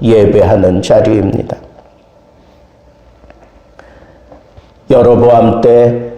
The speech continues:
하나님의 선지자에 의해서 예언되어진 그 말씀 그대로 반드시 성취되어지는 것을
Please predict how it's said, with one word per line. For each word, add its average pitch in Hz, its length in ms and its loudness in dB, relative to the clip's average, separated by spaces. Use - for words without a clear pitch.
하나님의 127 560 2
선지자에 123 1000 2
의해서 120 800 2
예언되어진 113 1200 2
그 - 160 -4
말씀 120 960 0
그대로 135 880 0
반드시 110 720 -2
성취되어지는 123 1700 -2
것을 113 420 0